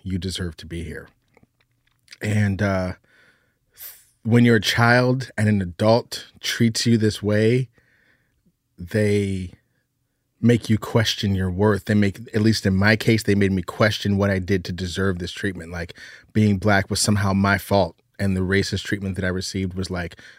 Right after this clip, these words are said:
a reflection of something wrong with me. And my whole adult life has been trying to unlearn that. And I want you to know, from me to you, that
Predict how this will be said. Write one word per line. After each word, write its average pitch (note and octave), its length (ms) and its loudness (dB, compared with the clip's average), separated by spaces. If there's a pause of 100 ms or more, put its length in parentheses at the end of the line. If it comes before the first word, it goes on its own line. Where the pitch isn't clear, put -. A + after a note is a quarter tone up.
a F#2+ 80 -4
reflection F#2+ 600 -2
of F2 480 -10 (600)
something A2 300 2
wrong A2 180 4
with F#2 120 0
me. D#2 240 -10 (1500)
And F2+ 400 -4
my G#2 160 4
whole A2 340 6
adult G2+ 300 0
life F#2+ 500 -8 (220)
has F#2+ 240 -4
been F#2 540 -4 (100)
trying G2 260 -2
to G2+ 140 -6
unlearn G2 460 -2
that. - 200 -12 (760)
And F#2+ 240 -2 (880)
I G#2+ 140 4
want G#2+ 280 2
you A#2+ 380 6
to - 160 -2
know, E2 340 -6 (200)
from G2 360 -2
me A2+ 280 6
to - 180 -2
you, G#2 440 2 (800)
that - 220 -2